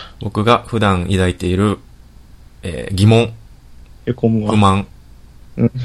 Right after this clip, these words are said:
Speaker 1: えー、時には怒りを、
Speaker 2: うん、ほぼ怒りやろ。
Speaker 1: 発表して、えー、ペコに聞いてもらうコーナーです。
Speaker 2: はーい。
Speaker 1: はーい。今日はね、もうシンプル。
Speaker 2: お。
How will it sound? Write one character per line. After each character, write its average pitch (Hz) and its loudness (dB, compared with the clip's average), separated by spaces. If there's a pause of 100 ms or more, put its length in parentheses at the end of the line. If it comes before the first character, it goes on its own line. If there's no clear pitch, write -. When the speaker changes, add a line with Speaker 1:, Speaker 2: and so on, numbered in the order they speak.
(260)
Speaker 1:
え - -8
ー、 - -20
時 113 -2
に 104 4
は 92 2
怒 107 2
り 110 4
を、 - 0 (840)
Speaker 2:
う 104 2
ん、 95 2
ほ 143 4
ぼ 131 8
怒 139 4
り 120 6
や 82 2
ろ。 82 -6 (260)
Speaker 1:
発 - -6 (100)
表 104 4
し - -4
て、 127 0
え 80 -6
ー、 - -10
ペ 107 0
コ 92 -2
に 85 -2
聞 90 -6
い - -6
て 87 -4
も 87 -2
ら 110 0
う 110 -2
コ 87 -8
ー - -6
ナ 78 -8
ー - -12
で 87 -6
す。 - -14 (300)
Speaker 2:
は 104 4
ー 120 8
い。 120 -8
Speaker 1:
は 101 -4
ー 95 -6
い。 - -20 (2000)
今 139 2
日 - 4
は 107 4
ね、 85 -2 (800)
も 113 0
う - -16
シ - -2
ン 113 0
プ 92 -2
ル。 - -6 (1160)
Speaker 2:
お。 101 6